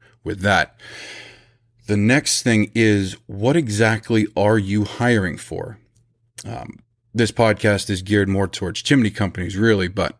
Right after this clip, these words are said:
uh, if you're outside of the chimney industry, you'll get the idea. What you're hiring for, meaning what are you,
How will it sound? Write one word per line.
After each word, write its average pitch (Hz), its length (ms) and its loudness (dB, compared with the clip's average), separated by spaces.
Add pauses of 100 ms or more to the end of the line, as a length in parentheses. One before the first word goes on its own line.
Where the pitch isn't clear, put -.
(100)
uh, 98 160 -8
if - 120 -10
you're 104 120 2
outside 107 340 2
of 98 60 0
the 95 60 -6
chimney 95 280 -4
industry, 95 260 -4
you'll 92 80 -4
get 92 160 -4
the 90 140 -6
idea. 92 460 0 (1300)
What 123 460 0
you're 135 160 4
hiring 113 440 4
for, 110 280 2
meaning 104 420 4
what 110 240 2
are 127 60 4
you, 104 540 0